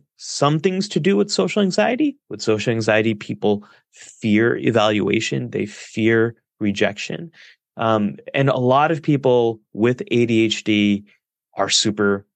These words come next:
sensitive to the experience of rejection. It's, it's more of a,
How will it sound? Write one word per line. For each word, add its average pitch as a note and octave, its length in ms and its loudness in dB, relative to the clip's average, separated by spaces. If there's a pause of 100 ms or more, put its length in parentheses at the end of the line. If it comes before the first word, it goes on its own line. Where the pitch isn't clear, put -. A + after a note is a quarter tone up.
sensitive C#3+ 680 -4
to - 100 -10
the A2 120 0
experience A#2 720 -4 (120)
of D3 440 0
rejection. E3+ 680 0 (580)
It's, C#3 300 0 (540)
it's B2 260 -4
more D3 380 2
of C3+ 100 -4
a, A2 320 2